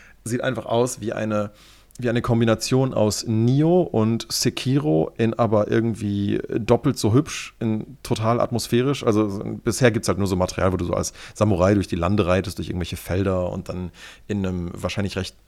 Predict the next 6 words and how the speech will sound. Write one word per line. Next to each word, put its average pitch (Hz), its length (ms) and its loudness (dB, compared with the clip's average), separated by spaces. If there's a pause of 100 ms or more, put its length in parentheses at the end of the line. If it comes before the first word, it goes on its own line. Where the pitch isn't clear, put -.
(140)
schick - 320 -6
spielbaren 92 760 -2
Kampfsystem 92 760 -6
halt 95 260 -6
<laughs> - 60 -18
andere 107 380 -2